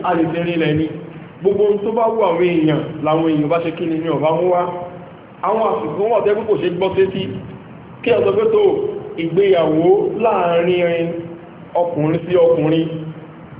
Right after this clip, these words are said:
òun ló ti ṣẹlẹ̀ nísìn. Tó kọ́lá ti a tún nìkan, àbí kí ẹ kàn kó, kó sùn kó jíjọ́ kó kó tó ohun ìjọkùnrin mọ́, obìnrin lòun fẹ́ máa jẹ́. Láwọn ọgbà kan wà tẹ́ pé kódà kó má sẹ́sìn mẹ́,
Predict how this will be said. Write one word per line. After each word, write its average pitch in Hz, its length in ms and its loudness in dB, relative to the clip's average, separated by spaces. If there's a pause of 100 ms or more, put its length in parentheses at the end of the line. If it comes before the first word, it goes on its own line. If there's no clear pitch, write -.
òun 156 160 0
ló 185 60 4
ti 180 120 2
ṣẹlẹ̀ 160 280 2
nísìn. 160 360 0 (260)
Tó - 120 -6
kọ́lá 185 240 2
ti 175 100 -2
a 175 60 2
tún 190 320 0
nìkan, 160 480 0 (140)
àbí 180 200 0
kí 240 100 -2
ẹ 220 140 2
kàn 208 200 2 (240)
kó, 392 120 2 (240)
kó 196 200 0
sùn 202 200 -2
kó 170 100 -4
jíjọ́ 185 320 2
kó 180 160 4
kó 180 200 2
tó 170 120 -2
ohun 160 240 0
ìjọkùnrin 165 440 0
mọ́, 165 140 2 (420)
obìnrin 156 300 2
lòun 151 160 0
fẹ́ 165 120 4
máa 156 100 4
jẹ́. 170 220 2 (320)
Láwọn 254 320 2
ọgbà 190 200 2
kan 226 140 2
wà 247 100 4
tẹ́ 208 120 2
pé 220 80 4
kódà 269 260 2
kó 208 140 -2
má 233 140 0
sẹ́sìn 190 500 0
mẹ́, 196 140 2